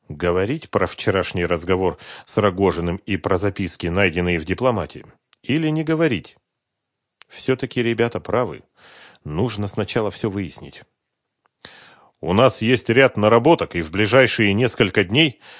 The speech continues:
будем иметь конкретные результаты", твёрдо сказал он.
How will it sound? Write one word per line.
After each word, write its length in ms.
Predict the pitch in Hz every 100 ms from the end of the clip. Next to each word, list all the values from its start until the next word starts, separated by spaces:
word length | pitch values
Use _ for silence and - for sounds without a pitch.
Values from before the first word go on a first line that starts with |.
| - -
будем 360 | 160 135 131
иметь 360 | 120 139 156 - _ -
конкретные 680 | 117 104 120 131 120 113
результаты", 640 | 107 104 127 120 123 - - _
твёрдо 380 | - 76 67 65
сказал 380 | - 80 76 -
он. 240 | 71 65